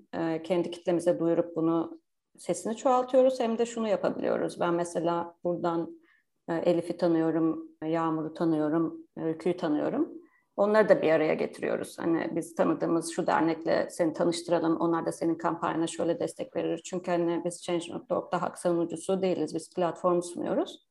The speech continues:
Asıl savunu yapan insanlarla, mesela Öykü'yle hani çok güzel bir örnek de var. İstanbul'daki Dolfinaryum'un kapatılması için yine <laughs> onun ismi de Yağmur var. O da genç bir öğrenci.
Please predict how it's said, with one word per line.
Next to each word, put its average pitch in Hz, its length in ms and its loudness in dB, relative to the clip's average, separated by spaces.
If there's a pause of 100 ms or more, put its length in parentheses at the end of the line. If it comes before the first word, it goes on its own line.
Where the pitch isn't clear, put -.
(100)
Asıl 208 300 0
savunu 190 720 0
yapan 190 360 2
insanlarla, 190 720 2
mesela 160 540 0
Öykü'yle 170 440 0
hani 170 340 0
çok - 180 -12
güzel 170 260 0
bir - 60 0
örnek 170 360 0
de 143 100 -4
var. 254 260 0 (320)
İstanbul'daki 175 640 2
Dolfinaryum'un 170 640 4
kapatılması 170 680 -2
için 175 580 -2
yine 170 440 0 (240)
<laughs> 226 280 0
onun 180 240 4
ismi 175 260 0
de 180 40 6
Yağmur 170 440 4
var. 214 340 0 (420)
O - 160 0
da - 320 0 (160)
genç 160 300 4
bir 165 60 6
öğrenci. 170 640 4